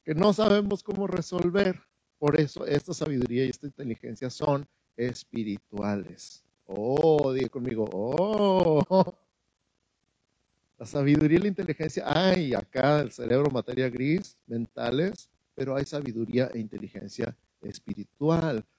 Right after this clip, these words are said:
¿Cómo recibimos eso? Cuando somos llenos del conocimiento de la voluntad de Dios. Esto es el evangelio prometido, es Cristo en nosotros, es el Espíritu de su Hijo en nosotros, pero activo, hablando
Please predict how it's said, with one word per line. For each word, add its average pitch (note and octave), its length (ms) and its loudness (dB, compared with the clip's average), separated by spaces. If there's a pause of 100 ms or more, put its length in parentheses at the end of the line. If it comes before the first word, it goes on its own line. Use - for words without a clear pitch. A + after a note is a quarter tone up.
(120)
¿Cómo E3 240 2
recibimos C#3+ 720 -4
eso? D3+ 240 -2
Cuando A2 240 -8
somos G#2 380 -4
llenos A2+ 380 -2
del G2+ 120 -4
conocimiento F#2+ 840 -8 (240)
de - 100 -10
la F2 120 -6
voluntad F2 680 -4 (380)
de G2+ 140 -10
Dios. - 460 -14 (920)
Esto C#3+ 400 -2
es C#3+ 120 -2
el C3+ 120 -6
evangelio A#2 480 -2
prometido, A2+ 500 -4
es G#2 80 -8
Cristo - 360 -8
en D#3 80 -6
nosotros, A2+ 500 -8
es B2 140 -10
el C#3 100 -4
Espíritu F#3+ 420 -6
de - 220 -20
su D3 160 -10
Hijo B2+ 240 -4 (260)
en A#2 160 -4
nosotros, A#2 540 -4
pero B2 280 -2 (280)
activo, F#3 920 2
hablando E3 1000 2